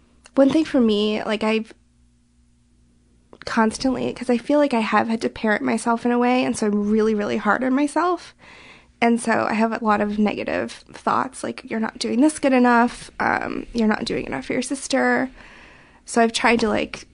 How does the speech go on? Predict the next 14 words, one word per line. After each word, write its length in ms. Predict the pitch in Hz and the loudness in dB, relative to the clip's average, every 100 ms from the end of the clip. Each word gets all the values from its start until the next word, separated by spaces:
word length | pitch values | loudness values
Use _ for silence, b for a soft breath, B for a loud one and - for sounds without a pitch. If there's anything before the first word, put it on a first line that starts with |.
| _ | _
s-, 360 | - - - - _ - | -18 -16 -16 -18 _ -4
you 140 | 202 | -4
know, 280 | 202 - - _ _ _ _ - | -2 -6 -10 _ _ _ _ -4
I 140 | 220 220 | 0 0
actually 320 | 220 - 277 | 0 0 0
just 160 | 247 - | 0 0
tell 120 | 196 | -2
myself, 400 | 226 226 196 196 | -2 -2 -4 -4
"Shh." 300 | - - - - - - | -8 -8 -10 -18 -14 -4
I 20 | |
just 160 | 208 214 | -2 -2
say, 120 | 214 | -4
"Shh," 260 | - - - _ | -2 -4 -4 _
<laughs> 120 | - | -8